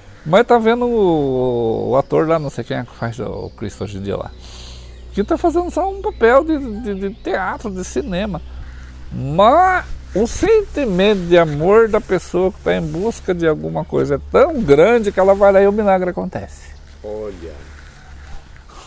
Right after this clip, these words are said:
Speaker 1: Felipe, um dia desse eu mostrei pra você uma moda chamada Milagre do Ladrão.
Speaker 2: Isso.
Speaker 1: Né, uma moda sertaneja antiga pra caramba. E o que acontece? Esse milagre acontece.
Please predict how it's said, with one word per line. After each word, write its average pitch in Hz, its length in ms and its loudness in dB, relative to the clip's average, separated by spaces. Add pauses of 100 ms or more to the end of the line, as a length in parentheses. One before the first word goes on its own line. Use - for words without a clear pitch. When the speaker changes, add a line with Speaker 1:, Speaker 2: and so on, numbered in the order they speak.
(680)
Speaker 1:
Felipe, 151 680 0 (1500)
um 143 80 -6
dia 160 140 2
desse 185 220 2
eu 196 60 0
mostrei 185 340 -2
pra - 100 -16
você - 140 -2
uma 170 160 -4
moda 160 300 -2
chamada 156 500 -4
Milagre 143 400 0
do 147 180 -4
Ladrão. 117 420 -4 (220)
Speaker 2:
Isso. 139 880 -8 (280)
Speaker 1:
Né, 127 200 4
uma 120 140 4
moda 143 500 4
sertaneja 117 640 -2
antiga 170 380 -4
pra 151 80 -2
caramba. 165 280 0 (1000)
E 147 260 2
o 175 60 -2
que 175 60 -2
acontece? 170 520 0
Esse 156 180 -2
milagre 233 340 -2
acontece. 392 760 -14